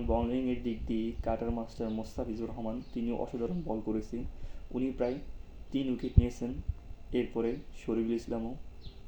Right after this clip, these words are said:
এবং রিশাদ হোসেনও তিন উইকেট নিয়েছেন। সব মিলিয়ে অসাধারণ। টি টোয়েন্টিতে বিশেষ করে আমাদের লিটন কুমার দাসের যে পাঁচটি জয় অসাধারণ, পাকিস্তানের সাথে, আয়ারল্যান্ডের সাথে আর অন্যান্য দলের সাথে, এই ওয়েস্ট ইন্ডিজ সম্ভবত, যদি ভুল না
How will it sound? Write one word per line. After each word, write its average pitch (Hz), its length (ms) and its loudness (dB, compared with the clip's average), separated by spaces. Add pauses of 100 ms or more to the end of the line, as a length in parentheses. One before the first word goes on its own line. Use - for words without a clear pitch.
(160)
এবং 113 120 2 (280)
রিশাদ 127 260 2
হোসেনও 131 340 0
তিন 127 120 2
উইকেট 110 220 -2
নিয়েছেন। - 240 -4 (640)
সব 135 200 4
মিলিয়ে 143 200 2 (140)
অসাধারণ। 120 440 2 (140)
টি - 160 -2
টোয়েন্টিতে 147 460 2
বিশেষ 123 260 0
করে 123 120 2 (120)
আমাদের 110 300 -2
লিটন 123 260 2
কুমার 127 260 0
দাসের 110 300 0
যে 110 80 2 (100)
পাঁচটি 110 360 0 (960)
জয় 104 260 2 (580)
অসাধারণ, 107 360 0 (100)
পাকিস্তানের 143 460 0
সাথে, 135 180 0 (260)
আয়ারল্যান্ডের 110 460 0
সাথে 110 180 -4 (680)
আর 117 160 4
অন্যান্য 117 220 6 (120)
দলের 110 220 2
সাথে, 113 220 -2 (720)
এই 107 100 4 (200)
ওয়েস্ট 110 300 -2
ইন্ডিজ 113 220 -2
সম্ভবত, 104 360 8 (400)
যদি 113 220 2
ভুল 107 220 2
না 107 60 0